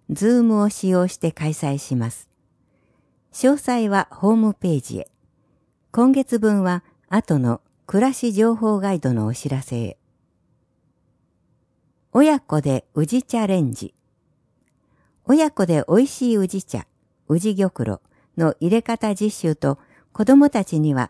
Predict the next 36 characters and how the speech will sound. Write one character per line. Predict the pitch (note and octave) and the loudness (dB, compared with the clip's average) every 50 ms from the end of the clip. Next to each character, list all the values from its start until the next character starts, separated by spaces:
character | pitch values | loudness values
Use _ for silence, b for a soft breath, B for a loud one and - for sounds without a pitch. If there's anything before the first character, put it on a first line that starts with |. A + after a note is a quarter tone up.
| - _ _ | -6 _ _
宇 | E3 E3+ | -4 -4
治 | G3+ A#3 | -4 -4
茶 | - - G#3 E3+ | -2 0 2 2
に | D#3 D3 | 2 0
つ | D3 - F#3 | 0 -2 -2
い | E3+ D#3 | -4 -2
て | - - C3 | -2 -4 -4
学 | B2+ C#3 D3 - - | -4 -4 -6 -6 -10
習 | - - G3+ F#3+ F3+ E3+ | -10 -6 -4 -2 -2 -4
し | - | -6
て | - - D#3 D3 b b b b b b b | -4 -4 -4 -4 b b b b b b b
ペ | - G#3+ B3+ | 2 4 4
ー | B3+ | 4
パ | - B3+ B3 A#3+ | 2 0 0 0
ー | A#3 | -2
テ | - - A#3 A#3 | 0 0 -2 -2
ス | - | 0
ト | - F3 D3+ | 0 0 2
に | C#3+ C#3+ | 2 0
チ | - - G3+ | 0 -2 -2
ャ | G3 | 0
レ | G3 F3 | 2 0
ン | D3+ C3 | 0 0
ジ | C3 A#2 | -2 -4
す | B2 - - A2 | -6 -6 -6 -6
る | A2+ - - _ _ _ _ _ | -6 -6 -10 _ _ _ _ _
親 | - A#3 C#4+ C#4+ B3 - | 2 4 4 4 2 0
子 | - - C3+ | -2 -2 -2
で | - A#2+ G2+ - - | 0 -2 -4 -4 -2
宇 | - D3 D#3+ | -4 -2 0
治 | A#3 B3+ B3 | 0 -4 -2
チ | - A#3+ | -2 -2
ャ | A3+ G3+ | -2 0
レ | F#3+ E3+ | 0 0
ン | C#3+ A#2 | 0 -2
ジ | G2 - - - | -4 -8 -14 -16